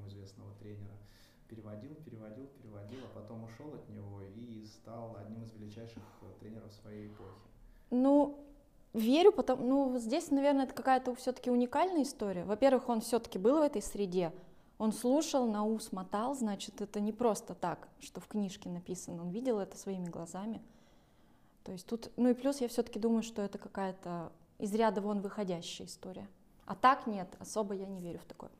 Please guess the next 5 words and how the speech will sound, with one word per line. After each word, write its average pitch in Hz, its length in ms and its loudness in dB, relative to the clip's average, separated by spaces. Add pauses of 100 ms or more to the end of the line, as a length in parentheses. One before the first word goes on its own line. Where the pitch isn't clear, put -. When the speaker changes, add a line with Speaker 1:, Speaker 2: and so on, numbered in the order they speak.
(760)
Speaker 1:
Окей. 110 420 -8 (760)
А, 123 540 -10
давай 143 300 -6
поговорим, 131 720 -6 (120)
а, 117 600 -10